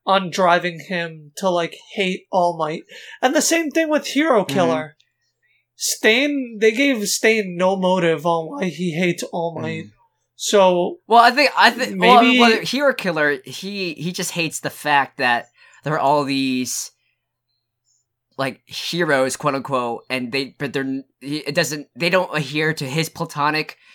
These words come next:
Speaker 2: interpretation of what a hero should be, and, like, the ultimate symbol of what a hero should be is the symbol of peace, uh, none other than All Might, and, like, um, that's, like, you know, it's, like, similar to, like, Bakugo and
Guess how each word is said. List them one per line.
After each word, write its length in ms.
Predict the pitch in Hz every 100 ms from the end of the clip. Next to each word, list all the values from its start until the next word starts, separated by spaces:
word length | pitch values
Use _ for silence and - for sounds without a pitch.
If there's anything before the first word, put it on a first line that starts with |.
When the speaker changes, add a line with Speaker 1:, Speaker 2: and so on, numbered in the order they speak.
| _ _ -
Speaker 2:
interpretation 1000 | 135 160 143 127 143 175 - 254 254 254
of 160 | - 180
what 380 | 185 202 202 - _ _
a 80 | -
hero 180 | 175 196
should 200 | 190 202
be, 320 | 190 190 185 _ - -
and, 140 | 151
like, 120 | 151
the 120 | 135 165
ultimate 400 | 175 175 160 -
symbol 580 | - 165 143 123 120 - -
of 100 | 135
what 180 | 143 139
a 20 |
hero 240 | 123 156 139
should 240 | - 131
be 380 | 131 127 120 113 _ -
is 140 | 131
the 80 | 135
symbol 260 | - 127
of 80 | 131
peace, 240 | 131 127 -
uh, 140 | 131
none 80 | 139
other 240 | 139 127
than 240 | 123 120 120
All 200 | 120 113
Might, 340 | 120 117 110 -
and, 300 | 110 104 104
like, 220 | 107 98 _ - - _ - _
um, 600 | 101 104 101 95 98 98
that's, 280 | 113 151 160
like, 320 | 151 123 - _ _ _ _ _ _ - 175
you 60 |
know, 80 | 175
it's, 160 | 165 185
like, 140 | 165
similar 320 | - 170 175
to, 100 | 170
like, 180 | 151 127
Bakugo 540 | 135 135 151 151 147
and 100 | 139